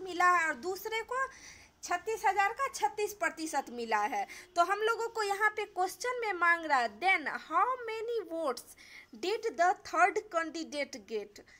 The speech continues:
यहाँ पे हम लोगों को मांग रहा, मांग रहा है कि मतलब तीसरा आदमी जो, तीसरा कैंडिडेट जो, अ, ये चुनाव जो लड़े हैं, तो उसको कितना वोट मिलेगा। हम लोगों को यहाँ पे इसका वोट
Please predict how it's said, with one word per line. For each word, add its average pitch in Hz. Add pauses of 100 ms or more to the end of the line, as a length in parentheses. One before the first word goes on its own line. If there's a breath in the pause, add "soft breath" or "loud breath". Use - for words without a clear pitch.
(280 loud breath)
यहाँ 320
पे 392
हम 330
लोगों 339
को 359
मांग 302
रहा, 302
मांग 277
रहा 294
है 311
कि 370
मतलब 415 (400 loud breath)
तीसरा 440 (140)
आदमी 392
जो, 359 (600)
तीसरा 311
कैंडिडेट 370
जो, 349 (480)
अ, 262 (280)
ये 285
चुनाव 339
जो 349
लड़े 240
हैं, 285 (360 loud breath)
तो 381
उसको 440
कितना 440
वोट 294
मिलेगा। 214 (400 loud breath)
हम 349
लोगों 427
को 427
यहाँ 403
पे 466
इसका 381
वोट 392